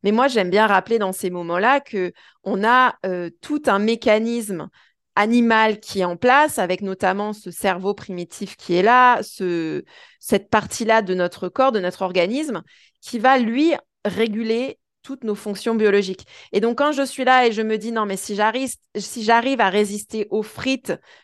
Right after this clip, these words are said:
je vais pouvoir réussir à, euh, maintenir ma taille de pantalon ou avoir une taille de pantalon en moins. » Moi, je, il y a une co-, une, un côté de moi, et en fait, j'y repense surtout pour moi avant, où je me dis, « Oh, mais c'est trop mignon, Alice, tu pensais ça, c'est,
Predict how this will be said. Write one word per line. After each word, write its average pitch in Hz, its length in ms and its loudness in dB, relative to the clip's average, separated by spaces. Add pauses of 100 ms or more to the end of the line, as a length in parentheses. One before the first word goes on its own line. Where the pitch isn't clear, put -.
je 196 160 -6
vais 214 140 2
pouvoir 220 440 2
réussir 220 840 -2
à, 190 360 0
euh, 170 480 -8
maintenir 190 420 -4
ma 175 120 -2
taille 185 220 -2
de 185 80 -4
pantalon 185 560 -6
ou 165 100 -8
avoir 170 220 -6
une 165 100 -14
taille 160 180 -6
de 165 80 -8
pantalon 151 440 -8
en 143 100 -6
moins. » 254 340 0 (800)
Moi, 240 160 2
je, 262 160 -6
il 220 60 -8
y 214 60 0
a 175 160 -2
une 226 120 -4
co-, 226 220 -10
une, - 180 -8 (140)
un 220 100 0
côté 240 280 0
de 233 80 0
moi, 233 520 0
et 202 140 -4
en 202 60 -4
fait, 277 160 0
j'y 220 100 -2
repense 240 540 -6
surtout - 320 -10
pour 202 180 0
moi 220 360 2 (100)
avant, 196 340 0
où 190 60 -2
je 185 100 -8
me 190 80 -2
dis, « 185 160 -6
Oh, 190 120 2
mais 214 100 -4
c'est 214 100 -10
trop 220 180 -10
mignon, 220 320 -2
Alice, 196 320 -4
tu - 140 -10
pensais 254 400 -4
ça, 220 320 2
c'est, 185 240 -4